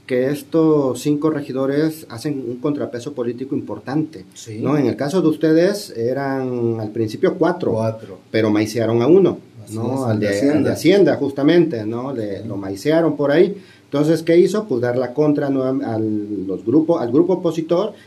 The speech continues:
Speaker 1: y se redujeron a tres nada
Speaker 2: A
Speaker 1: más,
Speaker 2: tres.
Speaker 1: ¿no? Lo que no les permitió hacer un verdadero contrapeso
Speaker 2: Un verdadero frente.
Speaker 1: político, un verdadero frente.
Speaker 2: Así es.
Speaker 1: Aquí son cinco, Paul.
Speaker 2: Aquí alcanzan las dos terceras partes del cabildo.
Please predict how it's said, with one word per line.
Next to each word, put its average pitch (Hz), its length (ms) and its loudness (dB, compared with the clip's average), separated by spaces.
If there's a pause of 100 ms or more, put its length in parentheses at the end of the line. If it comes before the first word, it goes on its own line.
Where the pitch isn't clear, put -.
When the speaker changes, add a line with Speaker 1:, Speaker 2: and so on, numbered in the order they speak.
Speaker 1:
y - 80 -4
se 127 160 -4
redujeron 123 500 -2
a 120 100 -6
tres 123 240 -4
nada 110 220 -2
Speaker 2:
A 92 60 -4
Speaker 1:
más, 87 180 -6
Speaker 2:
tres. 135 380 -12
Speaker 1:
¿no? 143 200 -2
Lo 113 280 -2
que 113 320 2
no 123 160 2
les 151 160 0
permitió 123 440 -2
hacer 131 220 -4
un 135 80 -4
verdadero 120 480 -2
contrapeso 107 720 -6
Speaker 2:
Un 117 60 4
verdadero 120 360 4
frente. 131 220 -2
Speaker 1:
político, 139 460 2
un 117 80 -4
verdadero 110 360 -2
frente. 151 280 -2
Speaker 2:
Así - 340 -16
es. 107 60 -12
Speaker 1:
Aquí - 200 -6
son 180 220 0
cinco, 180 320 0
Paul. 92 320 -4 (240)
Speaker 2:
Aquí 113 240 -6
alcanzan 120 480 -4
las 117 140 -4
dos 110 140 -8
terceras 123 420 -8
partes 123 340 -10
del 110 160 -6
cabildo. 113 480 -10